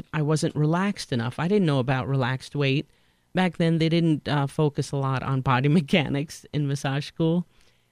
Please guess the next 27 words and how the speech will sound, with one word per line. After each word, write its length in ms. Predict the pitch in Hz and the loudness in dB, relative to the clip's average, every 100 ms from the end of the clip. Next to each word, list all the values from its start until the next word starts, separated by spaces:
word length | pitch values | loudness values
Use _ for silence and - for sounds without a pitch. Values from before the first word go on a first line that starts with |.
| _ | _
So 600 | - - 165 151 151 151 - _ - | -6 2 4 4 4 2 -4 _ -10
I 40 | 139 | -4
had 100 | 160 | -2
to 100 | 170 | -4
sort 320 | - - 165 151 | -4 0 2 2
of 120 | 139 | 0
learn 220 | 147 147 | 2 2
it 140 | 147 - | 2 -2
the 60 | 127 - | -6 -2
hard 200 | 151 151 | -2 0
way, 260 | 135 123 131 | -2 -2 -4
sort 200 | 143 143 | -4 -2
of 60 | 131 | -2
by 40 | 131 | -2
mistake 540 | 117 - 135 160 151 127 | -4 -6 -2 -2 0 -2
almost. 480 | 117 117 131 - _ _ _ _ | -2 -6 -12 -18 _ _ _ _
But 160 | - - | -4 0
relaxed 460 | 156 160 170 - | 2 2 0 -2
weight 300 | 165 160 156 - | 0 2 2 0
is, 420 | 143 131 131 - 139 | -2 0 -4 -6 -6
is 140 | 135 | -4
everything. 540 | 131 131 127 131 123 123 | -2 -2 -2 -2 0 0
And, 140 | 120 143 | -2 -2
and 100 | 170 | -2
then, 100 | 175 | -2
of 100 | - | 0
course, 360 | 143 139 - | 0 0 -6